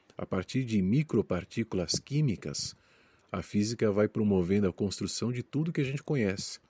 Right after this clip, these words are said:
Ainda do que muito do que a gente não conheça vá se construindo independente do nosso acesso. Hoje, a gente acredita, a gente como ciência, como humanidade, que temos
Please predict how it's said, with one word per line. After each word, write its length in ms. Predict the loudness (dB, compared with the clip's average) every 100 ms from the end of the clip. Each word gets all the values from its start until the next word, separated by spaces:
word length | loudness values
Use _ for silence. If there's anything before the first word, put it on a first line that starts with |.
| _ _ _ _ _ _
Ainda 260 | -2 2 2
do 120 | 0
que 120 | -2
muito 400 | 0 4 2 2
do 120 | -2 -2
que 80 |
a 60 | 0
gente 380 | 2 -2 -2 -4
não 400 | 0 0 0 -2 -6
conheça 720 | -2 2 2 2 2 0 -4 -6
vá 240 | -2 -2
se 160 | -2 -6
construindo 840 | -4 -4 -2 -2 0 0 0 -4 -8 -20 _ _ _ _
independente 680 | 4 4 6 4 4 0 2
do 80 | 2
nosso 240 | 2 0
acesso. 580 | -2 0 -2 -2 -8 -12 _ _ _ _ _ _ _ _
Hoje, 540 | 0 2 2 0 -2 -6 -20 -16
a 120 | -6 -2
gente 480 | 0 -2 -2 -4 -4
acredita, 580 | -6 -4 -2 0 0 0
a 20 |
gente 240 | -2 -4
como 280 | -2 -2 -2
ciência, 680 | -2 0 2 2 -2 -6 -8
como 220 | -4 -2 -2 -6
humanidade, 920 | 0 4 6 4 2 0 -2 -2 -4 -6 _ -20 _ _ _ _ _ _
que 140 | -4
temos 880 | -2 2 4 4 2 0 -2 -4 -6